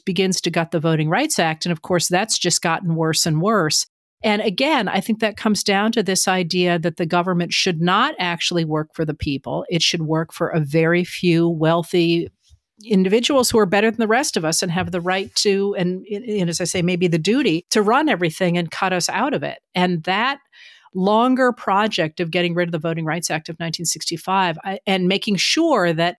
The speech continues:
a very few people with a lot of money can run things seems to me to be the through line of the Supreme Court that we've got now. Although, although abortion, man, abortion's really,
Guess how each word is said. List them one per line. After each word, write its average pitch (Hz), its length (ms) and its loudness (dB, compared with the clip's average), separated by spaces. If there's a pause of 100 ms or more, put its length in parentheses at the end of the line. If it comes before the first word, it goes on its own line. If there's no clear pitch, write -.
(140)
a 180 60 4
very 202 240 4
few 214 160 -6
people 190 280 -2
with 185 120 -4
a 190 40 -2
lot 180 240 2
of 175 60 0
money 180 240 0
can 160 180 -2
run 202 260 0
things 151 360 -2
seems 180 300 -2
to 185 100 -2
me 175 120 0
to 170 80 -2
be 170 120 0
the 160 120 -4
through 233 380 -4
line 156 300 0
of 151 80 -6
the 160 80 -6
Supreme 156 420 -4
Court 185 340 -4
that - 120 -10
we've 160 180 -4
got 143 240 -6
now. 156 380 -4 (680)
Although, 202 320 2
although 196 340 2
abortion, 202 600 2
man, 160 240 2
abortion's 190 600 0
really, 165 440 0